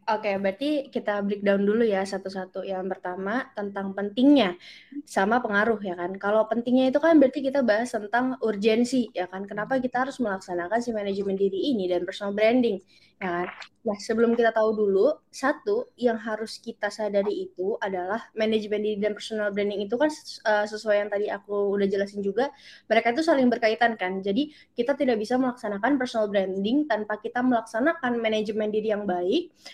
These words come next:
dan personal branding itu juga, eh, manajemen diri juga akan sia-sia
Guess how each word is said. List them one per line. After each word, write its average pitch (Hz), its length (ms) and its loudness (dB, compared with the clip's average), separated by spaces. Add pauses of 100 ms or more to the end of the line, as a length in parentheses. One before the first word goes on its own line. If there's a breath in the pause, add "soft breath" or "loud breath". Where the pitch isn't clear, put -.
dan 220 320 2 (160)
personal 233 400 0
branding 220 320 0
itu 208 200 -4 (200)
juga, 202 280 -6
eh, 214 260 4 (180)
manajemen 220 400 0
diri 233 160 0
juga 254 320 2
akan 226 240 -2
sia-sia 226 560 4